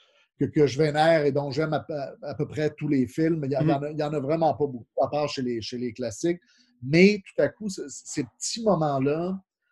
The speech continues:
Speaker 1: magiques, où un réalisateur, quand même pas mal, avec des comédiens, quand même pas mal, tout à coup, trouve un projet qui font, euh, qui, qui fait, euh, qui donne au final un petit film à peu près parfait.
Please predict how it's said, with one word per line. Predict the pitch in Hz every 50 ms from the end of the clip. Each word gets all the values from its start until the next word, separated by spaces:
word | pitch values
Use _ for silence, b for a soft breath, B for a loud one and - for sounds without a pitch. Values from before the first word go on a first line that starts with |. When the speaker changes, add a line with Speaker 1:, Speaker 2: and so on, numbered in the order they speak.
| _ _ 135
Speaker 1:
magiques, | 143 156 147 143 117 135 165 175 175 - _ _ _
où | 180 165 170 170 185 -
un | 156 143 131
réalisateur, | 139 143 143 135 127 127 147 131 - 170 170 180 170 -
quand | - 165 147 143
même | 156 170 175 156
pas | - 170 151 143
mal, | 156 156 165 165 160 147
avec | 127 131 131 131
des | 139 -
comédiens, | - 143 143 139 135 127 120 135 156 156 160 165 160 - _ _ _ _ _ _ _
quand | 147 147 139
même | 156 151
pas | 131 143
mal, | 143 170 170
tout | - - 170
à | -
coup, | - 196 190
trouve | 190 - 165 190 190 190
un | 180 160
projet | - - 143 143 135 123 135 165 180 196 190
qui | - - -
font, | - - 160 156 160 170 170 175 180 _ _ _ _ _ _ _ -
euh, | 131 127 131 131 135 139 139 - 104 113 123
qui, | - - - - - -
qui | - - - -
fait, | 175 175 180 180 175 160
euh, | 139 131 123 120 113 110 110 113 120 -
qui | - -
donne | 123 175 180 185
au | 196 156
final | - - 143 160 185 208 196
un | 160 135
petit | - - - -
film | - 185 190 190 180
à | 151 -
peu | 151 135
près | - - 180 180 180
parfait. | 175 156 135 - - - - 175 190 202 214 208